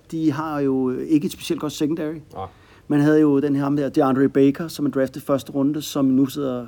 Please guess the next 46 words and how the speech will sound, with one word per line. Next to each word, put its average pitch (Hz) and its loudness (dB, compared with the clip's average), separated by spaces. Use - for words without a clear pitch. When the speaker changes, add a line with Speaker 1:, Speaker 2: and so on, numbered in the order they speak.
Speaker 1:
formentlig 120 -2
livsvej 131 -2
i 143 -8
fængsel, - -4
Speaker 2:
Ja. - -16
Speaker 1:
fordi 139 -2
han 123 -2
lavede 131 0
en 123 2
masse 127 -2
sindssyge 147 -6
ting, 131 -8
hjemmerøverier, 139 0
Speaker 2:
Ja. 131 -12
Speaker 1:
og 117 -10
ang-, 143 -2
ja, 131 -4
jeg 110 -6
ved 101 -10
ikke, 98 -12
hvad 98 -12
han 101 -12
lavede. 95 -14
Lige 139 2
meget. 156 4
Man 156 4
har, 165 0
øh, 143 -4
ja, 143 2
Andrew 151 0
Peppers, 175 0
jeg 165 -2
har 147 -2
snakket 151 -2
lidt 151 0
om 143 -4
på 147 -10
safety-pladsen, 151 -2
som 123 -8
jo 113 -8
ikke 113 -10
er 113 -10
verdens 107 -14
bedste 110 -6
cover 117 -4
safety. 120 -8